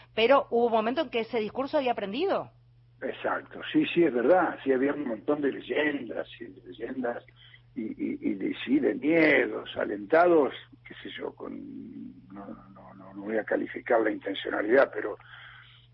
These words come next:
Speaker 2: que hicieron mucho daño, pero felizmente eso fue desapareciendo y me alegra que, que lo percibas también y que lo digas, porque nosotros vemos que eso ha ido desapareciendo.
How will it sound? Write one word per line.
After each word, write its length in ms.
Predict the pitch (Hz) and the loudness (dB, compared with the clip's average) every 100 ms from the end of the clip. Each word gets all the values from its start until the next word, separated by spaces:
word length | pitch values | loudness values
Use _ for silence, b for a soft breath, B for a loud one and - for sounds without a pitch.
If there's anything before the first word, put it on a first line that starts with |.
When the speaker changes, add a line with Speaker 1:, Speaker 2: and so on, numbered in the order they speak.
| - | -8
Speaker 2:
que 100 | 127 | -6
hicieron 360 | 120 190 202 190 | 0 2 2 0
mucho 220 | 190 175 | 0 4
daño, 340 | 190 175 131 110 | 4 4 0 -6
pero 180 | 135 135 | -4 -4
felizmente 880 | - 160 196 190 202 196 156 165 196 | -4 -4 -4 -6 -10 -10 -8 -6 -4
eso 220 | 180 - 147 | -6 -6 -8
fue 140 | 185 202 | -2 -2
desapareciendo 760 | - 143 131 120 - 208 175 | -2 -4 -4 -6 -6 -6 -4
y 40 | 139 | -4
me 100 | 127 | -2
alegra 360 | 147 170 170 | 0 0 0
que, 180 | - 123 _ | -4 -14 _
que 120 | 120 120 | -16 -12
lo 140 | 120 | -12
percibas 520 | 120 - - 170 135 | -14 -12 0 4 4
también 440 | - 117 156 160 135 | 2 0 4 4 2
y 60 | |
que 120 | - 117 | -4 -2
lo 80 | 127 | 2
digas, 260 | 156 139 - | 4 2 0
porque 420 | 127 - 127 117 b b b - | -6 -2 -4 -4 b b b -10
nosotros 440 | 120 180 170 147 | -4 -4 -2 0
vemos 300 | 175 175 - | 2 2 -2
que 180 | 143 170 | 0 0
eso 400 | 175 165 160 - - | 0 0 0 -2 -2
ha 120 | 170 | 0
ido 260 | 196 185 | 2 2
desapareciendo. 1040 | 131 - - 104 - - 104 98 117 - | 2 -2 -6 -6 -8 -10 -10 -10 -10 -14